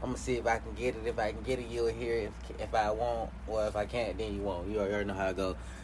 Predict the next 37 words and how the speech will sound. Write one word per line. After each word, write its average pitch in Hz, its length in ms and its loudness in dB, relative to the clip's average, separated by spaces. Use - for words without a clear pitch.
But 120 100 8
we're 156 140 10
doing 160 300 10
legacies 113 520 8
this 90 140 -2
time, 82 340 -2
you 98 80 0
know? 107 220 2
I'm 127 140 4
gonna 143 180 8
give, 123 240 8
like, 113 220 4
a, 90 200 2
a 117 120 -2
season 117 540 4
review 104 360 4
of 101 140 2
it, 104 40 2
what 98 200 4
I, 92 60 4
like, 95 340 0
what 113 160 4
I 113 80 4
think 107 200 -2
so 104 200 0
far. 101 320 2
And, 90 100 -2
like, 90 180 -2
I'm 127 160 2
caught 135 260 4
up. 113 180 4
And - 100 -6
so 123 160 4
far, 127 260 6
it's, 123 160 2
like, 117 200 4
May 107 400 4